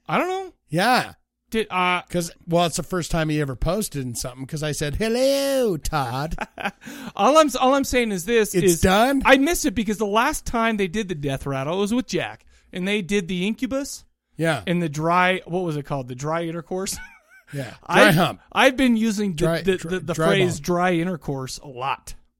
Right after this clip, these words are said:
Speaker 1: since then. And my wife doesn't appreciate it at all. I've said things like, "Man, this cookie tastes about as good as dry intercourse."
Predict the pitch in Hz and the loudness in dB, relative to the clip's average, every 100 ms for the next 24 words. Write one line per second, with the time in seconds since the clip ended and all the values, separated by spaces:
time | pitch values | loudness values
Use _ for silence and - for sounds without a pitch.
0 | _ _ _ _ - 143 - 123 104 _ | _ _ _ _ -10 -10 -10 -14 -14 _
1 | _ _ _ _ _ _ - 151 156 160 | _ _ _ _ _ _ -6 -2 0 0
2 | 156 151 180 214 180 170 165 170 160 156 | -2 -2 -2 -2 -4 -6 -8 -8 -6 -8
3 | 143 139 131 127 - _ _ _ 175 160 | -8 -10 -10 -12 -16 _ _ _ -10 -6
4 | - 226 - 214 196 180 185 277 349 320 | -2 -2 -2 -6 -4 -6 -6 -6 -4 -2
5 | 277 269 269 254 - _ _ _ _ _ | 0 0 0 -2 -6 _ _ _ _ _
6 | _ _ _ _ - 185 285 - - 277 | _ _ _ _ -20 -8 -6 -6 -4 -4
7 | 226 180 - 196 180 185 175 180 170 147 | -4 -6 0 -2 0 -4 0 0 0 -6
8 | 143 202 233 208 143 - 156 175 170 147 | -6 0 2 0 -4 -6 -2 0 0 -2
9 | 123 - 123 107 - | -8 -10 -12 -12 -16